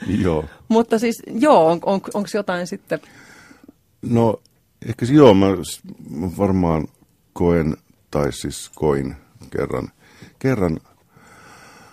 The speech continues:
Speaker 1: ää, lapsena aika pienenä nähneeni sellaisen, mitä sanotaan tietääkseni varjoihmisiksi. Eli sellaisen niinku täydellisen mustan, pahan olennon,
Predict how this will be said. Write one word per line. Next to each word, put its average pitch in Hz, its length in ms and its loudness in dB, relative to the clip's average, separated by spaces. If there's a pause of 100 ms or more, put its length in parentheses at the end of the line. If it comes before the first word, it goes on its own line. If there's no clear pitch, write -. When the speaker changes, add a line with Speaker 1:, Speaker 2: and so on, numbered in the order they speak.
(260)
Speaker 1:
ää, 78 460 -4
lapsena 82 440 -2
aika 80 260 -4
pienenä 71 480 0 (760)
nähneeni 78 560 -2
sellaisen, 76 380 -4
mitä 73 220 -4
sanotaan 73 520 -6 (160)
tietääkseni 76 540 -8
varjoihmisiksi. - 1080 -8 (280)
Eli 62 140 -12
sellaisen 65 420 -8
niinku - 280 -10 (380)
täydellisen 67 560 -2
mustan, 65 480 -8 (100)
pahan 55 380 -12 (1400)
olennon, 60 500 -6